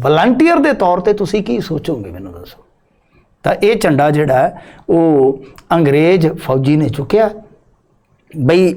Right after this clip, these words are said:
ਉਹਨੂੰ ਸਮਝਾਉਂਦੇ ਆ, ਵਰਾਉਂਦੇ ਆ, ਕੀ ਕਰਦੇ ਆ। ਨਹੀਂ ਤਾਂ ਫਿਰ ਉਹ ਇੱਕ ਨਾ ਗੀਤ ਆਇਆ ਸੀ, "ਔਖਾ ਹੋਏਗਾ, ਕਰੇਗਾ ਔਖੀ ਮੈਨੂੰ।"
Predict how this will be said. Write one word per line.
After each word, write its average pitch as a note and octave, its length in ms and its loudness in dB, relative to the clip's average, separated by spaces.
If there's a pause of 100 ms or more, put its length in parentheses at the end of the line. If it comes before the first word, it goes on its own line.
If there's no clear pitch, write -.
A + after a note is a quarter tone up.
ਉਹਨੂੰ D#3+ 600 2
ਸਮਝਾਉਂਦੇ D3+ 720 2
ਆ, D3+ 100 2
ਵਰਾਉਂਦੇ C3+ 560 2
ਆ, C3+ 60 0
ਕੀ B2+ 260 0
ਕਰਦੇ C3+ 400 0
ਆ। B2 140 -6 (840)
ਨਹੀਂ G#3+ 180 0
ਤਾਂ F#3+ 120 0
ਫਿਰ C#3 420 0 (1300)
ਉਹ C#3+ 280 -2
ਇੱਕ - 180 -4
ਨਾ G3 240 0 (220)
ਗੀਤ C#3+ 220 0
ਆਇਆ C3+ 140 0
ਸੀ, C#3 160 -2
"ਔਖਾ C#3 340 -2
ਹੋਏਗਾ, C#3 500 -2
ਕਰੇਗਾ C3+ 460 -2
ਔਖੀ A#2+ 260 -6
ਮੈਨੂੰ।" A2+ 320 -4